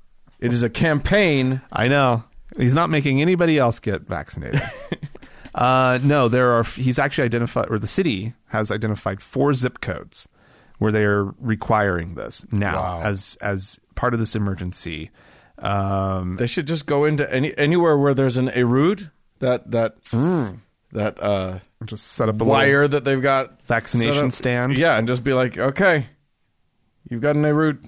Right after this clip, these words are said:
Speaker 1: Everybody within this
Speaker 2: <laughs>
Speaker 1: Eruд has to get va-, get vaxxed."
Speaker 2: Um, yeah, so, um, it is a small group that, that feels that it is, uh,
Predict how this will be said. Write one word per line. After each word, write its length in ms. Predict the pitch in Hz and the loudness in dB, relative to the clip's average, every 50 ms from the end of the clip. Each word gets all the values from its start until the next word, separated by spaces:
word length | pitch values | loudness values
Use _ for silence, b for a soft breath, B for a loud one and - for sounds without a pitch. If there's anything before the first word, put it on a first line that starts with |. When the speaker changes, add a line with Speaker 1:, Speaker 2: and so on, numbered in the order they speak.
| - _ | -8 _
Speaker 1:
Everybody 460 | - 131 127 151 151 139 151 151 147 | 0 0 2 2 2 2 2 2 4
within 360 | 139 151 143 117 151 147 143 143 | 4 4 4 4 4 4 4 4
this 380 | 139 135 - - - - - - | 4 2 0 -2 -4 -2 -4 -6
Speaker 2:
<laughs> 200 | - - - - | -6 -6 -4 -4
Speaker 1:
Eruд 480 | 254 - - 135 131 139 143 139 123 | -4 -2 0 0 2 2 2 2 2
has 220 | 117 123 120 - 131 | 2 2 2 2 0
to 100 | 120 113 | 0 0
get 140 | 120 113 | 0 -2
va-, 260 | 104 110 113 101 - - | -2 -2 -4 -4 -6 -4
get 200 | - 113 117 98 | -4 -4 -4 -4
vaxxed." 380 | 98 113 107 95 92 92 113 - B B B B B B B B B B B B | -4 -6 -6 -6 -8 -10 -12 -16 B B B B B B B B B B B B
Speaker 2:
Um, 680 | - - 127 131 127 131 127 127 123 123 123 120 120 - - _ | -2 0 2 2 2 4 4 4 2 2 2 0 -2 -6 -8 _
yeah, 340 | - 156 165 151 131 110 104 | 0 0 2 2 2 2 0
so, 840 | - - - - 160 151 143 139 135 135 131 131 127 127 127 123 127 b b b b b b b b b - - - | 0 -2 0 2 2 4 4 4 4 4 4 4 2 2 0 -2 -4 b b b b b b b b b -14 -8 -6
um, 480 | 113 117 113 113 113 110 110 107 107 87 | -2 -2 0 0 2 0 0 -2 -4 -6
it 140 | - 127 147 | -4 -2 -2
is 180 | 156 151 135 | -2 -2 -2
a 60 | 127 117 | -4 -4
small 280 | - 131 127 127 127 120 | -2 0 2 2 2 2
group 340 | 117 123 120 120 113 - | 2 0 0 0 0 -2
that, 240 | - 113 107 98 - | -2 0 0 0 -2
that 200 | - 101 98 - | -4 -6 -6 -8
feels 320 | - - 120 113 110 104 - | -8 -6 -4 -2 -2 -4 -4
that 100 | 104 101 | -6 -6
it 100 | 101 98 | -6 -6
is, 420 | 104 101 98 98 98 - - - - | -6 -6 -6 -6 -8 -10 -12 -14 -12
uh, 340 | - 92 95 92 90 87 | -8 -8 -6 -6 -6 -8